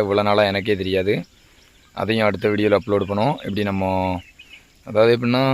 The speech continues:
இங்க படிப்பு எல்லாமே கண்டிப்பா ரொம்ப முக்கியம். நம்ம எங்க சுத்தினாலும் இப்போ படிச்சவங்களே நிறைய பேர் விவசாயம் பண்றதை பார்க்க முடியுது.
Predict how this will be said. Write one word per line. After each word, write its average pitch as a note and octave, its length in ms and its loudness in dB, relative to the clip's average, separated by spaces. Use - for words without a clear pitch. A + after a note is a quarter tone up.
இங்க A2+ 180 0
படிப்பு C#3 400 2
எல்லாமே C3 340 2
கண்டிப்பா A2+ 380 0
ரொம்ப A2 260 0
முக்கியம். G#2+ 400 0
நம்ம F2+ 280 -8
எங்க G#2+ 280 0
சுத்தினாலும் A#2+ 380 0
இப்போ A2 160 -4
படிச்சவங்களே A#2 540 2
நிறைய G#2+ 220 4
பேர் A2 180 4
விவசாயம் G#2+ 360 0
பண்றதை G#2 340 2
பார்க்க G#2 220 0
முடியுது. G2+ 320 0